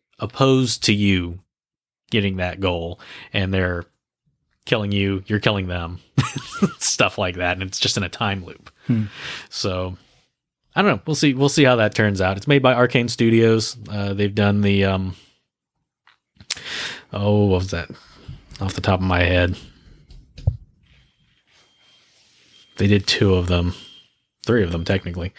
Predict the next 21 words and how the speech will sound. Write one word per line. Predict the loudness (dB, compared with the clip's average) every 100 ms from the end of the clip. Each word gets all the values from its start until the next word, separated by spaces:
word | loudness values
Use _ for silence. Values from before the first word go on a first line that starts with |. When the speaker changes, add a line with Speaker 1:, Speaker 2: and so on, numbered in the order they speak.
| -20 -20 -20 -20 -20 -20 _ _ _ _ _
Speaker 1:
<sighs> | -4 -2 -2
Why | -4
can | -4 -4
I | -6
not | -6 -6
remember | -4 0 0
the | 2
name | 2 0
of | 0
that | -2 -4 -10 -20 _ _ _ _ _ _ -20 _ _ _ -12
game? | -6 -2 2 2 0 -6 -20 _ -20 -20 _ _ -20 -20 -20 -20 -20 _ _ _ -12
I |
feel | -4 -2
horrible. | 0 0 -2 -4 -8 _
But | -6 -6 -6 -4
anyway, | -2 -4 -8 -14 -10
we're | -2
running | 0 0
out |
of | -2
time. | -6